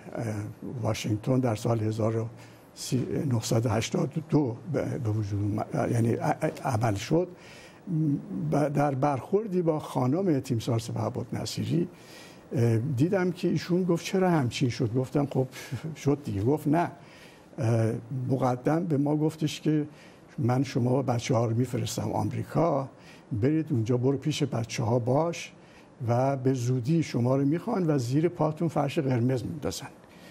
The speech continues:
یعنی مشخص بود که، به، امیدوار بود که شو-، پست مهمی داشته باشه. از طرف دیگه، اه، روز بیست و سوم، اه، همونطور که شما فرمودید،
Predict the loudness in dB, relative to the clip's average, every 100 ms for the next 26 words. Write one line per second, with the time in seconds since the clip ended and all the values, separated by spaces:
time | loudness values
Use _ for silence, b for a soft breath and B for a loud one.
0 | B B B 2 4 4 2 0 0 2
1 | 2 2 0 2 0 0 -2 -4 0 0
2 | 0 -2 -6 -8 -4 -2 0 2 0 0
3 | 0 2 2 2 2 2 0 -2 0 0
4 | -2 0 -4 -2 -2 0 2 2 2 2
5 | -2 -8 -12 -12 -16 -20 B B B B
6 | B -2 0 0 0 -4 0 2 2 0
7 | B B B B -14 -2 2 4 2 0
8 | -2 -2 2 2 0 -4 -12 -14 -14 -12
9 | -12 -6 -2 -2 0 -2 0 0 0 2
10 | 2 2 2 0 -4 -4 -2 0 -2 -4
11 | -6 -4 -2 -2 2 2 2 0 0 -2
12 | 0 0